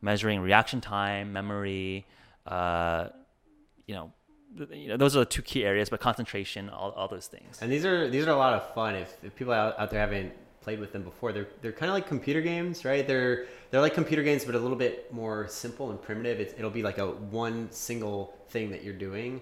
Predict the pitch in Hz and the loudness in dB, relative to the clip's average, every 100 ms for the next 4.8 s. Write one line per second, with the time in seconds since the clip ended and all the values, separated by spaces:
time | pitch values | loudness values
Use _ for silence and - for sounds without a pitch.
0 | - 98 87 104 101 101 98 - 101 - | -8 -4 -2 -2 -2 -2 -4 -6 -8 -6
1 | 101 98 98 98 95 90 - - - 101 | -6 -6 -8 -8 -8 -10 -14 -20 -14 -12
2 | 98 95 - 90 104 120 117 104 98 123 | -12 -14 -12 -12 -10 -2 4 6 6 6
3 | 139 127 113 104 107 107 104 - 104 113 | 6 6 4 2 4 4 2 2 2 4
4 | 107 101 107 98 95 95 95 87 | 4 4 0 -2 0 2 2 0